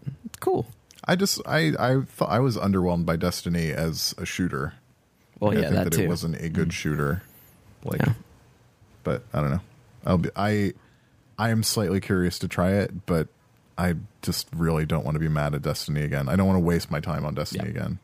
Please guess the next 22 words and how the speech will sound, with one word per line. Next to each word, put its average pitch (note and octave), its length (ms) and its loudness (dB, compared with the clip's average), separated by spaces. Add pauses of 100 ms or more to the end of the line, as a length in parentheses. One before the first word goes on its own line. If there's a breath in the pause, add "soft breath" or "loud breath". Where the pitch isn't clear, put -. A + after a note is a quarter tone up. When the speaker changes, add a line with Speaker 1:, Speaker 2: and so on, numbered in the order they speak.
(240 loud breath)
Speaker 3:
No, D3+ 80 2
I C#3 60 0
get A#2+ 140 0
that. F2 160 0
I A2+ 60 2
totally A#2 500 2 (1000)
get F#2 260 -2
just - 160 -8
being F#2+ 180 0
like, F2+ 180 -2
"Well, A2 180 2
I G#2+ 160 0
wasted G#2+ 300 -2
my G2 80 0
time." F#2+ 180 -2
Speaker 1:
Plus, - 140 0
there's C#3 100 2
too - 120 2
many A#2 120 2
games G2+ 240 0
coming E2+ 220 0
out. G1+ 140 -4